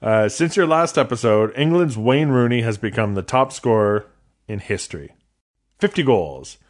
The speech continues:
But he's not really loved the same way that Gascoigne, Beckham, or even Gary Lineker is.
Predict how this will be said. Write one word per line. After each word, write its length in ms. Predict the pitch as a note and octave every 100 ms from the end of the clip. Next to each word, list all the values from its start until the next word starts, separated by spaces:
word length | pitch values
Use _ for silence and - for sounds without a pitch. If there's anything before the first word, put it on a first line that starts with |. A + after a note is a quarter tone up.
| _ _ _
But 100 | G2
he's 100 | G2+
not 180 | B2 B2
really 200 | C#3 B2
loved 500 | A2 G#2+ G2 G#2 A2 - _ _ _ _ _ -
the 80 | G#2
same 300 | A#2+ A2 G#2+
way 180 | G#2 G2+
that 400 | G2+ F#2+ F#2 - _ _ _ -
Gascoigne, 720 | B2+ A#2 - A#2 A2+ A2 G#2+
Beckham, 480 | - A2+ - A2+ A2+
or 200 | G#2+ G#2+
even 260 | G#2+ G#2
Gary 280 | G2+ G#2 G#2
Lineker 580 | G2+ A2 G2 F#2 D2+ C2+
is. 200 | -